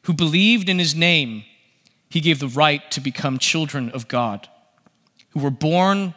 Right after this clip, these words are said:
not of blood, nor of the will of the flesh, nor of the will of man, but of God. We will divide our text today into three points. First, the witness to the light. Second, the coming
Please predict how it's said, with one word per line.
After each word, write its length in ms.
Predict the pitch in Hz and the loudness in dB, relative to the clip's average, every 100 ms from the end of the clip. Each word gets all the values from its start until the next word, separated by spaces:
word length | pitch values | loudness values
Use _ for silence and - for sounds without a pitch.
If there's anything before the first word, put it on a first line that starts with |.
| _ | _
not 180 | - 165 | 0 0
of 120 | 202 | 0
blood, 420 | - 170 170 185 180 - - _ _ | -2 4 4 4 -4 -20 -20 _ _
nor 200 | 151 165 | -4 0
of 80 | 190 | 2
the 80 | 180 | 2
will 180 | 175 185 | 2 2
of 120 | 185 | 2
the 80 | 185 | -2
flesh, 600 | - 170 165 - - - - _ _ _ - | 2 4 4 0 -4 -8 -16 _ _ _ -4
nor 200 | 151 170 | 2 2
of 80 | 170 | 2
the 80 | |
will 180 | 160 165 | 0 2
of 100 | 170 | 0
man, 440 | 160 139 123 113 110 _ _ _ _ _ _ _ _ _ _ _ | 0 0 0 -4 -10 _ _ _ _ _ _ _ _ _ _ _
but 140 | 131 | -8
of 120 | 123 - | -6 -6
God. 300 | 117 101 87 _ - _ _ _ _ _ _ _ - - _ _ _ _ _ _ - | -6 -6 -10 _ -20 _ _ _ _ _ _ _ -20 -20 _ _ _ _ _ _ -6
We 100 | 156 | -2
will 120 | 160 | 0
divide 340 | 156 160 185 180 | 0 4 4 4
our 80 | |
text 340 | 165 - 196 - | 0 0 0 0
today 280 | 175 170 170 | -2 0 0
into 460 | 160 156 165 147 | -2 -4 -4 -4
three 420 | - - - 196 | -6 -6 0 0
points. 480 | 202 - 165 170 - | 0 0 0 2 0
First, 500 | - 180 196 - - | -2 0 0 0 -2
the 80 | 165 | -4
witness 640 | 147 190 196 196 202 - | 0 -2 0 0 2 2
to 160 | - 202 | 0 -2
the 120 | 165 | -2
light. 520 | 156 165 190 214 - - _ _ _ _ _ - | 2 2 2 -2 -10 -12 _ _ _ _ _ -6
Second, 600 | - 185 180 185 170 170 | 0 2 2 0 -2 -4
the 80 | 156 | -8
coming 540 | - 202 214 190 165 | -2 0 2 2 0